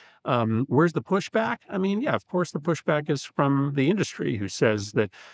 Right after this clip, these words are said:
you know, if we overregulate, then we won't innovate in the United States. Those jobs will go somewhere else.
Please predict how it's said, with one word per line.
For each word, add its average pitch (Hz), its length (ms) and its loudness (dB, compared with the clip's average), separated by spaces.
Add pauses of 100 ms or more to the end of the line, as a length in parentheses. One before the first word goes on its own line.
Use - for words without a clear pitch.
(140)
you 143 60 2
know, 101 120 2
if 95 140 -6
we 113 320 4
overregulate, 113 1040 0
then 98 320 0
we 101 120 0
won't 104 200 0
innovate 127 400 0
in 127 140 0
the 131 80 2
United 131 260 0
States. 139 420 -2
Those 98 180 0
jobs 98 340 0
will 104 80 -4
go 95 160 0
somewhere 95 460 0
else. 131 300 0